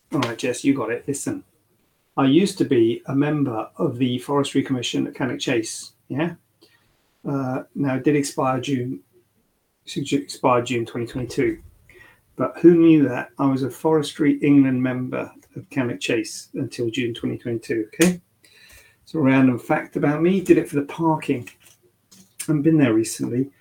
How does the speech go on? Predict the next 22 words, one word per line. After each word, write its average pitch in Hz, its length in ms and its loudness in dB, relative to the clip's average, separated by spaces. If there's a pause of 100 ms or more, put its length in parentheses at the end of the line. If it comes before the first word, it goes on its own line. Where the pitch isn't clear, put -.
(160)
And 139 80 -6
do 147 80 2
you 165 60 8
know 175 60 8
what - 120 2
else 160 240 0
I 120 80 0
did? 120 160 0
I 123 80 -4
changed 127 400 0
cars, 117 580 -2
and 123 140 -2
then 113 100 -2
I 113 60 -2
had 123 160 -6
the 120 60 0
number 123 200 0
plate 120 200 0
of - 60 -4
the 120 60 2
old 117 220 0
car. - 400 -4